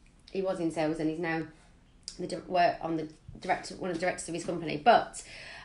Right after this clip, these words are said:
um, he actually read, read this years ago, gave it to me to read, and, um, so what was I doing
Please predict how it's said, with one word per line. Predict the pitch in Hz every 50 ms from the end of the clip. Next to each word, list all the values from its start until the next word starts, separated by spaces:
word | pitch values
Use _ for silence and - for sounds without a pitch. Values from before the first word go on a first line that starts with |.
| - -
um, | 208 208 202 196 202 202 202 190 190 - - - - - - - -
he | - - 214 285 320 320
actually | 285 - - - 226 208 202
read, | 208 202 190 190 - - - - - - - - - - -
read | 202 214 202 196 -
this | - 131 170 196 208 - -
years | 220 220 202 190 185
ago, | 180 127 120 110 127 156 202 214 214 - - - - - - - - -
gave | 233 269 254 247
it | - -
to | -
me | 233 202 196 190
to | 190 175
read, | 175 165 165 165 170 196 196 - - -
and, | 196 196 196 190 190 185 185 190 190 - -
um, | 196 190 185 185
so | - - 233
what | 285 285
was | - 302
I | 320 302
doing | 302 294 262 214 170 160 165 170 165 -